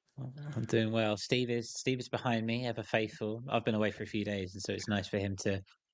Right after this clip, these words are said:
actually come back and be chill. Um, but yeah, no, I'm good. I'm kind of, I'm in that, uh, it's that weird time, innit?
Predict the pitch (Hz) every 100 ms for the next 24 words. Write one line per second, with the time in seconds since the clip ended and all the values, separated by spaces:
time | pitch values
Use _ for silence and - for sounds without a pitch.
0 | _ - 98 95 - 98 95 - 92 90
1 | - - 98 92 - 104 92 - 98 98
2 | 98 95 92 92 _ - _ _ - 110
3 | 123 131 123 120 131 113 113 127 123 -
4 | 113 98 - - 113 113 110 107 - 107
5 | 107 107 104 - _ - - _ - -
6 | - 120 117 113 107 - 131 120 110 107
7 | 98